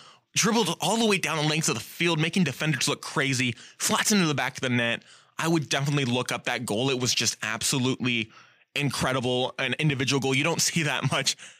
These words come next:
anymore. And as people like to say, <laughs> if that was Messi, that would be making the rounds all over the world. That would be number one on the SportsCenter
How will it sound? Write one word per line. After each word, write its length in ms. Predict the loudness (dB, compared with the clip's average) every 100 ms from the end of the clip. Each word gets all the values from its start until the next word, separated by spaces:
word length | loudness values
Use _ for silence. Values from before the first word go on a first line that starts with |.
| _ _
anymore. 500 | -2 0 2 2 2
And 520 | 2 2 0 0 0 -2 -14 -8
as 120 | -4
people 220 | 0 0
like 140 | 0 0
to 80 |
say, 140 | 0 2
<laughs> 60 |
if 140 | 0 0
that 160 | 0 0
was 140 | 2
Messi, 500 | 2 2 0 0 -2 -8 -20 _
that 200 | -4 0
would 80 | 2
be 120 | 2
making 340 | 2 0 0 0
the 60 |
rounds 280 | 2 0 -2 -2
all 240 | 0 0
over 120 | 0
the 120 | 0
world. 320 | 0 2 0 0
That 120 | -2
would 80 | 0
be 100 | 0
number 300 | 2 2 2
one 300 | 2 2 0 -6 -8
on 140 | 0 0
the 40 |
SportsCenter 600 | 2 0 0 0 0 -4